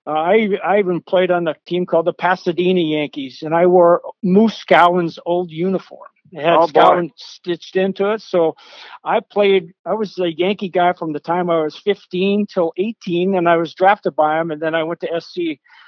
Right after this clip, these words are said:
Speaker 1: to play football and baseball instead. But, yeah, I could have been a Yankee very easily.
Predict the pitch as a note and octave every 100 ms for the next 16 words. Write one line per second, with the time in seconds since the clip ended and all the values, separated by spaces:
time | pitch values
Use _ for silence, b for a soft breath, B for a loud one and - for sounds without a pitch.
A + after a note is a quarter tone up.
0 | b - - D#3 D3 F3 - D#3+ D3+ D3+
1 | D#3+ D#3 C#3 C3+ - E3 E3 B2+ C#3+ _
2 | B B D3+ F#3+ G#3 A#3+ D4 B3 A3 G3+
3 | G3 F#3+ F#3+ F3 D#3 F3 G3 A3+ F3 F3